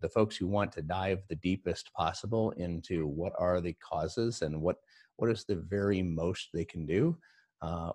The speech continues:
I take on a very few people who do that. And then I also mentor a lot of physicians, um, in our, in our clinic at Maxwell Clinic in Nashville. Uh, and I mentor a lot of other clinicians as they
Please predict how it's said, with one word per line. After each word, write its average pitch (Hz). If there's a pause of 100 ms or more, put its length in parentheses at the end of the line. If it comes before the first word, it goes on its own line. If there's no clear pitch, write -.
I 95
take 104
on 90
a 87
very 87
few 90
people 90
who 82 (180)
do 85
that. 107
And 95
then 101
I 92 (340)
also 104
mentor 95
a 87
lot 87
of 82
physicians, 82 (140)
um, 82
in 90
our, 82 (140)
in 92
our 78
clinic 95
at -
Maxwell 87
Clinic 78
in 78
Nashville. 76 (380)
Uh, 87
and 98 (140)
I 95
mentor 92
a -
lot 95
of 95
other 87
clinicians 98 (240)
as 104
they 98